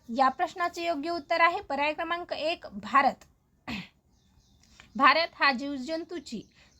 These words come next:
चेकलिस्ट तयार करणारा जगातील पहिला देश ठरला आहे. भारताने जीवजंतूच्या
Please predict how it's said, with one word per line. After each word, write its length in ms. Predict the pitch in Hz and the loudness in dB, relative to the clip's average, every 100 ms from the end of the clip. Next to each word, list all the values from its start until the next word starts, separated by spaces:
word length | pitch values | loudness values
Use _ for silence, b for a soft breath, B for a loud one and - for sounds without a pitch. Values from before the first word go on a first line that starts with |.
| - | -2
चेकलिस्ट 560 | 330 320 370 403 - 262 | 0 0 -2 -4 -6 -6
तयार 260 | 277 285 302 | 0 4 2
करणारा 560 | 302 262 269 294 185 - 196 | 2 0 4 4 2 -2 -4
जगातील 520 | 240 247 302 302 311 370 _ _ | -2 2 0 0 -8 -10 _ _
पहिला 380 | 233 269 302 320 | -4 0 4 4
देश 300 | 262 311 - | 4 -2 -2
ठरला 280 | 320 240 202 | 0 0 2
आहे. 260 | 165 175 190 _ _ _ b b b b b _ - | 0 -2 -10 _ _ _ b b b b b _ -4
भारताने 560 | 220 240 247 320 330 339 | 4 6 6 2 2 -4
जीवजंतूच्या 880 | 262 302 302 311 320 339 - 220 | -6 -6 -2 -2 -4 -8 -4 -4